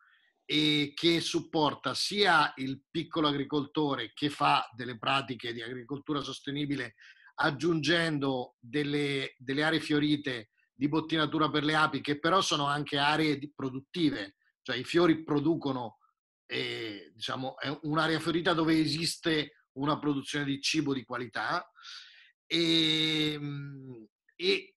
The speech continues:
anche altre pratiche, mh, come gli accordi agroambientali che la Regione sta anche proponendo, ma che siano accordi agroambientali che producono pacchetti di, eh,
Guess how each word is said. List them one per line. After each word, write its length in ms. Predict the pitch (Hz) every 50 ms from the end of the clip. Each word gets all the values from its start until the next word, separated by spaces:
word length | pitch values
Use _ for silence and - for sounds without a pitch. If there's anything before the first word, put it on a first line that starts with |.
| _ _ -
anche 440 | - 135 170 190 180 156 - 143 135
altre 320 | 127 139 135 - 131 135
pratiche, 800 | 110 147 151 151 143 127 - 120 110 120 120 120 113 110 - - _
mh, 540 | - 110 107 107 107 113 113 110 107 107 104 98 _ _
come 280 | - - 147 156 156 147
gli 80 | 139
accordi 420 | 156 139 - - 165 165 151 131 156
agroambientali 760 | 151 151 143 143 151 147 147 147 143 143 170 160 147 139 123
che 100 | 110 117
la 100 | 120 123
Regione 320 | 127 135 127 147 151 143
sta 200 | 127 - - 113
anche 280 | 113 127 123 - 131 123
proponendo, 760 | 110 131 120 113 131 135 139 139 139 131 127 120 117 113 - _ - - - _ _ _ _ - 127
ma 260 | 143 165 175 175 170
che 160 | - 156 156
siano 440 | - - - - 175 170 165 160 160
accordi 480 | 156 147 - 156 151 139 139 139 139
agroambientali 760 | 147 143 143 143 143 143 147 147 147 143 143 175 165 165 160 -
che 300 | - - 160 151 - _
producono 880 | - 156 160 160 151 240 240 175 - 151 147 135 127 120 113 - _ _ _ _ _ _ _ _ _ _ _ _ _ _ _ _ _ _ _ _ _ _ _ _ _ _ _ _ _ _ _ _ _ _
pacchetti 1000 | - 262 - - - - 196 202 190 190 - - - 190 190 185 185 - - _ _ _ _ _ _ _ _
di, 460 | - 117 120 156 165 170 170 160 - -
eh, 640 | - 127 139 143 143 143 143 147 139 131 127 -